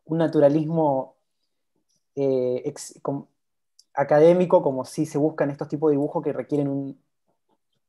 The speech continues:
cuarenta, cincuenta horas de pose, entender unos conceptos, bueno, como tal lo enseñan las academias hoy, ¿no? Eh, hoy podemos ver a las academias como la de Florencia, como la de Barcelona,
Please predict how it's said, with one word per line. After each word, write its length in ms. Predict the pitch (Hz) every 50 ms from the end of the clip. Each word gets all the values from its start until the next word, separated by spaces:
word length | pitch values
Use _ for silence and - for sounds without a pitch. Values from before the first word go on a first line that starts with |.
| _ _
cuarenta, 800 | - 147 156 151 156 160 165 165 165 165 156 151 - - 170 147
cincuenta 460 | 147 - 147 143 139 160 156 151 156 151
horas 140 | 151 147 131
de 80 | 135
pose, 920 | 120 - 160 160 160 156 160 - - 165 160 156 156 156 156 156 156 160 - _ _ _ _ _ _ _ _ _ _ _ _ _ _ -
entender 420 | 139 139 139 139 139 143 156 160
unos 380 | 151 143 139 135 - - - _ _ _ _ _ -
conceptos, 1160 | - 139 135 123 - - 160 143 139 147 151 139 131 127 131 127 - - - - - - _ -
bueno, 160 | 143 143 135
como 180 | - 123 123 123
tal 140 | - 143 143
lo 40 |
enseñan 280 | 139 131 - 147 143 135
las 160 | 127 - -
academias 420 | 127 - 139 139 139 135 - - -
hoy, 240 | 165 160 156 143 135
¿no? 260 | 143 143 160 175 - _ _ _ _ _ _ _ _ _ _ _ _ _ _ _ _ _ _ _ _ _ _
Eh, 280 | - 120 113 110 110 110 110
hoy 120 | - 147 147
podemos 220 | 147 147 147 135
ver 120 | 139 151
a 40 | 147
las 160 | 139 123 -
academias 320 | - - 139 143 151 147 139
como 160 | 143 135 131
la 80 | 127 123
de 80 | 123
Florencia, 640 | - - 135 135 151 160 160 160 160 151 - 147 131
como 200 | - 123 120 120
la 100 | 120 120
de 120 | 120 117
Barcelona, 920 | 120 117 - - - 123 127 139 143 143 147 143 143 139 135 135 135 -